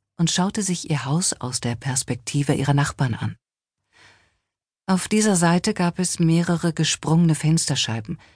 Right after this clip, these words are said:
Ein Teil der Hausverkleidung hing herunter und an einigen Stellen war die Farbe abgeplatzt. Der Garten war von Unkraut überwuchert. „Schön ist wirklich etwas anderes“, murmelte sie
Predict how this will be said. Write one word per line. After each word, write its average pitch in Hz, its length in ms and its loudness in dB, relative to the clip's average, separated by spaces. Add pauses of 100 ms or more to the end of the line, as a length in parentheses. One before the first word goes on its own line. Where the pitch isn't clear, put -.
(420)
Ein 131 140 -6
Teil 127 200 -2
der 120 180 0
Hausverkleidung 127 760 0
hing 143 180 2
herunter 139 520 2 (840)
und 175 160 -2
an 170 160 2
einigen 175 440 2
Stellen 170 320 2
war 170 120 2
die 175 120 0
Farbe 156 320 0
abgeplatzt. - 720 -10 (520)
Der 139 120 0
Garten 156 520 2 (300)
war - 200 0
von - 340 -2
Unkraut 156 560 0
überwuchert. - 760 -8 (840)
„Schön 196 380 2
ist 151 260 2
wirklich 147 360 0
etwas - 280 -4
anderes“, 139 520 -2
murmelte 139 400 0
sie 135 220 -2